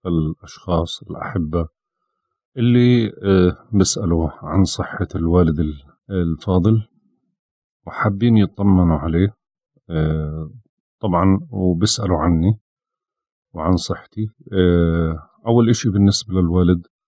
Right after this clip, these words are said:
الحمد لله رب العالمين. آه، اليوم،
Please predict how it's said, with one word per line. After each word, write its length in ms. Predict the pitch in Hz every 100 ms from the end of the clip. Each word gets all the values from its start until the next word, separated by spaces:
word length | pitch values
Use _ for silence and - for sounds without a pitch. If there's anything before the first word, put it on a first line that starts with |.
| _ _ _ _ _ 92
الحمد 340 | - 101 87
لله 380 | 85 80 80 78
رب 180 | 76 76
العالمين. 760 | 73 73 73 85 90 92 90 -
آه، 500 | 82 78 73 73 - _ _ _ _ _ _ 95
اليوم، 600 | 85 90 87 90 85